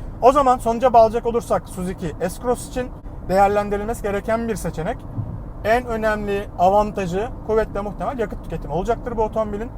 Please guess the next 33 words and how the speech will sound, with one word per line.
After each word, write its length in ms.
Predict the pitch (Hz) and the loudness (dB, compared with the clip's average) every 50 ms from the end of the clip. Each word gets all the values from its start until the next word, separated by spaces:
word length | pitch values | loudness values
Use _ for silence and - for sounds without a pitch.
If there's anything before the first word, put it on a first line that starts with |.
| - - - - - - - | -12 -12 -12 -12 -12 -8 -4
Ee, 300 | 165 165 170 170 170 175 | -2 0 0 0 -2 -2
şu 160 | - - 196 | -2 2 4
anda 380 | 185 185 185 180 185 180 175 175 - - - - | 4 4 4 2 2 2 2 0 -2 -8 -6 -6
yakıt 220 | 175 170 - - | -6 -6 -6 -4
fiyatları 340 | - 170 160 - - 170 175 | -4 -4 -2 -2 -4 -4 -4
bu 80 | 180 | -2
kadar 220 | 170 185 170 170 165 | 0 0 0 0 0
yükselmişken 680 | 165 165 - - 180 175 175 175 - - - 165 - - - - - - - - - - | -2 -4 -4 -2 -2 0 0 -2 -6 -6 -8 -8 -8 -10 -12 -12 -12 -10 -10 -10 -10 -6
düşük 280 | - 175 - 196 - - | -6 -6 -6 -6 -6 -4
yakıt 260 | 190 175 - 175 - | -4 -4 -4 -8 -10
tüketimine 400 | - - 175 170 170 170 170 180 | -6 -6 -6 -6 -4 -4 -4 -4
sahip 320 | 170 - 175 170 175 - | 0 2 2 2 2 2
araçlar 380 | 165 156 156 139 - - 156 - - - | 0 0 0 -2 -4 -6 -10 -10 -8 -4
gerçekten 440 | - 175 175 - 165 160 - 208 220 | -4 -4 -4 -4 -6 -8 -8 -8 -8
çok 220 | - - - - | -8 -10 -10 -6
değerli 320 | 165 160 160 147 143 131 131 131 | -2 0 0 0 0 -2 -4 -2
olabilir. 480 | 156 180 196 196 190 208 254 - - - - - - - - - | 0 0 0 0 0 -2 -6 -8 -8 -12 -10 -10 -10 -8 -8 -6
Ee, 300 | 151 151 147 151 156 170 | -6 -4 -4 -4 -2 0
bu 320 | 190 202 202 196 196 196 - - - - - - - - - - - - - - - - - | 2 4 4 4 4 2 -2 -6 -10 -10 -10 -10 -10 -10 -12 -10 -10 -10 -10 -10 -10 -6 -2
konuyu 240 | - 190 170 165 185 | -2 -2 0 -2 -4
size 240 | 175 - 175 180 170 | -4 -2 -2 0 0
bırakıyorum 340 | 156 139 - - 127 123 | -2 -2 -4 -6 -10 -8
tabii 180 | - 131 120 117 | -8 -8 -8 -8
ki. 80 | - - | -8 -8
Sizin 260 | - 131 139 143 - | -8 -8 -6 -8 -6
önceliğinizde 560 | 139 143 143 131 143 139 139 131 127 143 139 | -6 -6 -4 -4 -4 -6 -6 -6 -6 -6 -4
neredeyse 460 | 143 139 139 131 127 120 - - - - - - - - - - | -2 -2 -2 -2 -4 -6 -6 -6 -6 -6 -6 -8 -8 -10 -8 -8
yakıt 240 | 147 139 - - | -8 -8 -8 -12
tüketimi 320 | - - 147 135 - 131 127 | -10 -10 -10 -8 -8 -8 -8
konusunda 260 | 135 131 - - - | -6 -8 -6 -4 -4
ona 160 | 214 202 214 | -4 -4 -2
bir 60 | 214 | -2
bakın. 200 | 208 190 - 247 | -2 -2 -2 -4